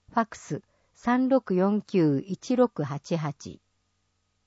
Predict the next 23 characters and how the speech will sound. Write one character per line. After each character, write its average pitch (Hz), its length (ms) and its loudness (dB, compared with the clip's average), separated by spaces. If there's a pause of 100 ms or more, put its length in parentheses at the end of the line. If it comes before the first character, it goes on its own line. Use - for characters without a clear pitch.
(1000)
十 254 260 4
二 277 160 4
月 262 340 0
の 226 180 4
乳 269 300 6
幼 269 220 8
児 190 140 0
食 190 280 2
事 208 160 2
教 175 280 4
室。 - 420 -10 (680)
個 196 140 2
別 247 280 2
講 240 220 6
座 160 160 2
に 147 120 0
変 156 240 0
更。 127 600 0 (1200)
申 254 280 6
し - 120 -16
込 240 140 4
み 220 180 4
順。 175 440 2